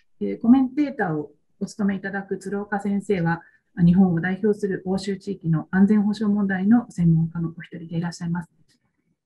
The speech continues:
えー、防衛研究所の主任研究官、そして、えー、イギリス王立防衛安全保障研究所の訪問研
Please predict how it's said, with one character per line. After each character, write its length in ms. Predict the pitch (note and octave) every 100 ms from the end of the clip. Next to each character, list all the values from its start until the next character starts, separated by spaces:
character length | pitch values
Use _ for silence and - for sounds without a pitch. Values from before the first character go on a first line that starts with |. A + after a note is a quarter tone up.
| -
え 40 |
ー、 20 | F3+
防 160 | A3+
衛 120 | A#3+ A#3
研 200 | A#3 A3
究 160 | A#3
所 100 | A3+
の 200 | G#3 G#3
主 120 | -
任 140 | G3+ F#3+
研 180 | F#3+ G3
究 180 | G3+ -
官、 280 | D#3+ D#3+ - _
そ 140 | G3+
し 100 | -
て、 260 | - G3+ - _ _
え 40 | F#3+
ー、 120 | F#3
イ 60 | E3+
ギ 120 | F#3+
リ 100 | G3
ス 380 | - F#3+ F#3+ - F#3+ F3 -
王 240 | G3 F#3+ F#3+
立 400 | F#3 - F#3 -
防 220 | G#3 A3+
衛 160 | G#3+ G#3
安 140 | G#3 G3
全 160 | G#3
保 120 | G3
障 220 | G3+ F3 E3
研 160 | F#3
究 180 | F#3+ F#3
所 120 | F#3
の 140 | E3 E3
訪 160 | F3
問 200 | F3 F3+
研 180 | F#3